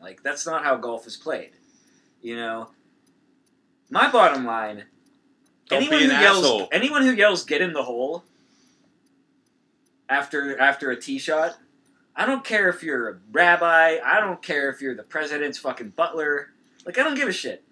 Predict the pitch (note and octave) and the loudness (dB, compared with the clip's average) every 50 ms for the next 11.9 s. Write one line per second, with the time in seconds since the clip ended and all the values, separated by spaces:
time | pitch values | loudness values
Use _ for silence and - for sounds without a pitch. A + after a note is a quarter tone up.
0 | _ _ - G3 G#3+ C#4 D4 D#4 B3+ G#3 A3+ G#3+ F#3 F#3+ F3+ D#3 D3 C#3 C3+ C3 | _ _ -14 -8 -2 0 2 2 2 0 -2 -2 -2 -2 -4 -2 0 2 2 2
1 | B2+ B2+ B2+ - _ _ _ _ _ _ _ _ _ _ _ _ _ _ _ _ | 2 0 -2 -6 _ _ _ _ _ _ _ _ _ _ _ _ _ _ _ _
2 | _ _ _ _ _ - A#3 B3+ C#4+ C#4 B3+ - E3+ - - - - F#3+ E3+ D3+ | _ _ _ _ _ -8 -6 -2 0 -2 -2 -2 -4 -6 -4 0 2 2 2 2
3 | A2+ G#2 F2+ F2 F2 - _ _ _ _ _ _ _ _ _ _ _ - - C#4 | 0 -4 -10 -14 -16 -18 _ _ _ _ _ _ _ _ _ _ _ 2 6 10
4 | B3 G3+ D3+ A#2+ - - - - - - - - - C#3+ - - - - - A#3 | 10 10 10 8 4 -2 -10 -16 -16 -18 -16 -10 -8 -8 -6 -6 -8 -4 0 6
5 | E3 F#3+ F#3 - - C4+ C4 C#4+ D4+ D4 - - - - D4+ C#4+ C4+ B3+ A#3 - | 8 8 8 8 8 8 8 10 8 8 6 2 4 4 6 6 4 0 -2 0
6 | B3 A#3+ A3+ G#3 F3 B2+ - - - - - _ - - - - - E3 - G#3+ | 2 2 4 4 2 -2 -4 -10 -18 -20 -20 _ -14 -14 -8 -4 -2 -2 2 6
7 | A#3+ C4 C#4+ C4 A#3+ A#3+ B3 B3+ B3 C4 A#3+ A3+ G#3+ - G#3 G3+ F3+ G#3+ G#3 F3+ | 8 8 8 8 8 8 8 6 6 4 -2 -6 -4 -4 -4 -4 -4 -6 -2 0
8 | F#3+ F#3 F#3 F#3 F#3 F3+ D#3+ E3+ F3 F3 E3+ E3 - D#3 D#3 - G#3+ A#3 A3+ A3 | 2 2 2 2 0 0 2 4 4 4 2 0 -4 -8 -2 0 2 4 4 4
9 | C#3 A#3 G#3+ G3+ G3+ - E3 C#3+ C3+ C#3 - - C#3 C#3+ D3 E3+ F3+ F#3 F3+ D#3 | 4 2 0 0 -2 -2 -6 -8 -8 -10 -10 -12 -12 -12 -8 -8 -6 -6 -6 -6
10 | D#3+ D#3 D#3 D#3 - - - - - - B2+ C3 C#3+ F#3 G3+ G3 - - G3 F#3+ | -6 -8 -8 -12 -18 -20 -20 -20 -16 -12 -10 -8 -8 -8 -6 -4 -2 0 2 4
11 | F3 E3 D3 D3 C#3+ D3 C#3+ C3+ B2 C3+ C3 B2+ A#2 - - - - - | 4 4 4 2 2 0 -2 0 2 2 2 2 2 -2 -8 -14 -16 -18